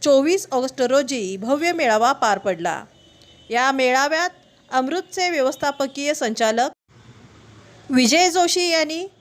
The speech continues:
अमृतच्या विविध योजनांची विस्तृत माहिती दिली. मेळाव्यासाठी आमदार सुधीरदादा गाडगीळ यांची मुख्य उपस्थिती होती. स्वागत प्रास्ताविक धनंजय खाडीलकर यांनी केले.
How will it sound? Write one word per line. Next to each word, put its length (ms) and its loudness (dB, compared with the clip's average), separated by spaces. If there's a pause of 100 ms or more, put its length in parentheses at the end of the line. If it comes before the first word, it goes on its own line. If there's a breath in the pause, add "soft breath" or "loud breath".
(140)
अमृतच्या 520 -2
विविध 320 -4
योजनांची 760 -4 (180)
विस्तृत 500 -6 (160)
माहिती 320 -4
दिली. 300 -6 (600 loud breath)
मेळाव्यासाठी 800 2
आमदार 440 -2
सुधीरदादा 560 -4
गाडगीळ 400 -2
यांची 420 -4
मुख्य 340 -4
उपस्थिती 600 -4
होती. 400 -4 (540 soft breath)
स्वागत 560 2
प्रास्ताविक 520 -2 (120)
धनंजय 580 -4
खाडीलकर 520 -4
यांनी 260 -4
केले. 360 -8